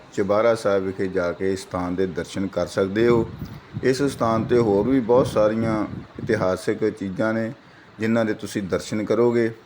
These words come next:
ਤੇ ਅਸੀਂ ਵੀ ਤੁਹਾਨੂੰ ਚੈਨਲ ਰਾਹੀਂ ਵੱਖ-ਵੱਖ ਜੋ ਦਰਸ਼ਨ ਕਰਾਵਾਂਗੇ। ਸੋ ਸਾਡੇ ਨਾਲ ਜੁੜੇ ਰਹਿਣਾ, ਸਾਡੇ ਚੈਨਲ ਨੂੰ like, ਸ਼ੇਅਰ ਤੇ ਸਬਸਕ੍ਰਾਈਬ ਜ਼ਰੂਰ ਕਰੋ। ਅਸੀਂ ਤੁਹਾਨੂੰ ਸਾਰਾ ਹੀ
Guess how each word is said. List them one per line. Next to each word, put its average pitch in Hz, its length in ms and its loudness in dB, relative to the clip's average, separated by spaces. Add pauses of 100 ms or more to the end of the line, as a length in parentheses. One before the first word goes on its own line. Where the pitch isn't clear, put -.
(260)
ਤੇ 104 460 2
ਅਸੀਂ 127 240 2
ਵੀ 135 80 2
ਤੁਹਾਨੂੰ 113 340 0
ਚੈਨਲ 104 360 0
ਰਾਹੀਂ 110 240 0
ਵੱਖ-ਵੱਖ 104 480 0
ਜੋ 101 180 -2
ਦਰਸ਼ਨ 98 460 -4
ਕਰਾਵਾਂਗੇ। 104 600 0 (500)
ਸੋ 107 80 -4
ਸਾਡੇ 101 360 2
ਨਾਲ 107 260 0
ਜੁੜੇ 95 360 0
ਰਹਿਣਾ, 117 400 0 (120)
ਸਾਡੇ 101 260 0
ਚੈਨਲ 101 240 2
ਨੂੰ 107 220 -4
like, 95 300 2
ਸ਼ੇਅਰ 123 300 2
ਤੇ 117 160 -6
ਸਬਸਕ੍ਰਾਈਬ 95 680 -2
ਜ਼ਰੂਰ 104 300 -6
ਕਰੋ। 113 260 2 (600)
ਅਸੀਂ 113 420 -4 (160)
ਤੁਹਾਨੂੰ 107 280 -4
ਸਾਰਾ 110 360 2
ਹੀ 107 280 -2